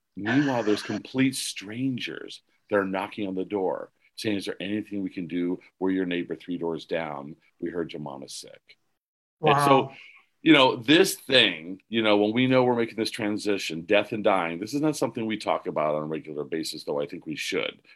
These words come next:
Speaker 1: And I know we're gonna talk about it. But I think it's something that, well, look, we all have to address it at one point in time. And I think if you're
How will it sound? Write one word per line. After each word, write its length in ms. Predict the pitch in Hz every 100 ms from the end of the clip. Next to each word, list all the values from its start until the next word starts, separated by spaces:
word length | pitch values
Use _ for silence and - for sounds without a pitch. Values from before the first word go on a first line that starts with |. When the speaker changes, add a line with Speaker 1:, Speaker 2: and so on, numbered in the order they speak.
| -
Speaker 1:
And 60 | 82
I 100 | 85
know 140 | 82
we're 200 | 82 87
gonna 160 | 78 71
talk 320 | - 71 -
about 240 | 69 62
it. 180 | 64 62 - - _
But 240 | 82 98 -
I 80 | 98
think 240 | 117 113
it's 160 | 104 -
something 280 | 104 107 95
that, 120 | 85 - - -
well, 480 | 87 - - 95
look, 180 | 98 -
we 100 | 87
all 160 | 85 95
have 180 | 95 90
to 80 | 90
address 280 | 82 90 -
it 60 |
at 60 | 73
one 180 | 87 101
point 220 | 80 57
in 60 | -
time. 280 | 80 76
And 80 | 87
I 60 | 98
think 240 | 110 101
if 100 | 87
you're 160 | 92